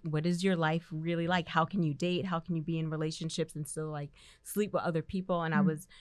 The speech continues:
Speaker 1: very green to alternative sexual lifestyles, um, like, green to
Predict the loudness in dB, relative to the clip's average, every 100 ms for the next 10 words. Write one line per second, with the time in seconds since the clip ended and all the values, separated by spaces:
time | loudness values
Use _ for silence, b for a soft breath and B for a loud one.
0 | B -2 2 4 2 0 0 2 0 -2
1 | -4 -4 -2 -4 -2 -4 -4 -6 -6 -6
2 | -4 -4 -4 -6 -10 _ 2 2 2 -6
3 | -6 -6 -10 -6 -2 -2 -4 -8 -8 _
4 | -2 -2 -4 -6 -2 2 2 2 2 4
5 | 2